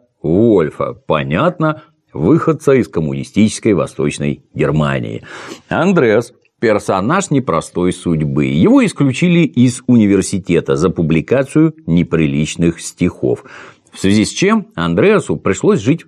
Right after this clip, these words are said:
в подвале Берлинской церкви. В двадцать семь лет он познакомился с пятнадцатилетней девочкой.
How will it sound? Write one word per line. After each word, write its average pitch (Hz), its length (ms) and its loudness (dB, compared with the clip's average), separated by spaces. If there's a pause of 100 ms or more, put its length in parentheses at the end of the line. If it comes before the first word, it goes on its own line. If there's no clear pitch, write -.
в - 140 -20
подвале 92 640 0
Берлинской 80 680 -2
церкви. 76 760 -2 (280)
В 98 180 0
двадцать 160 480 0
семь 117 320 0
лет 190 320 0
он 233 240 2
познакомился 92 1120 -2 (120)
с - 120 -20
пятнадцатилетней 120 1080 0
девочкой. 73 920 -2